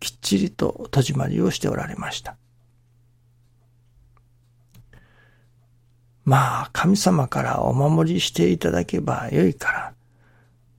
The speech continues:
どこの鍵でも開けておればよいと、神様に守ってもらおう、というような、神様任せと申しますけれども、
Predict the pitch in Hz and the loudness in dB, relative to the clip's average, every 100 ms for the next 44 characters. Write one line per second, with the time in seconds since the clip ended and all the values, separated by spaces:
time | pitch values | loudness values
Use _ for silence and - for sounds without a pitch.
0 | _ - - 135 151 139 147 147 151 185 | _ -2 2 4 6 4 2 0 2 2
1 | 151 135 113 113 147 156 160 190 - - | 2 0 -2 -4 -2 0 2 0 -2 -2
2 | 78 73 - - - _ _ _ - 156 | -2 -4 -10 -18 -20 _ _ _ -6 -2
3 | 156 143 139 139 156 - 135 175 - - | 0 0 0 0 0 0 2 0 -2 -2
4 | 190 202 - - - - _ _ _ _ | 0 2 0 -2 -4 -10 _ _ _ _
5 | _ _ _ _ _ _ _ _ _ _ | _ _ _ _ _ _ _ _ _ _
6 | _ - 208 202 101 110 123 127 87 - | _ 0 2 4 6 6 6 6 4 2
7 | - - _ _ _ _ _ _ _ _ | -8 -12 _ _ _ _ _ _ _ _
8 | _ _ _ _ - - 202 202 214 214 | _ _ _ _ -6 2 4 4 4 2
9 | 214 226 - 220 156 - 151 - - _ | 2 0 0 -2 -2 -4 -4 -4 -6 _
10 | _ _ _ _ - 151 156 151 - 170 | _ _ _ _ 0 4 4 2 0 -2
11 | 151 - - - - - 196 | -2 -4 -8 -8 -8 -8 -10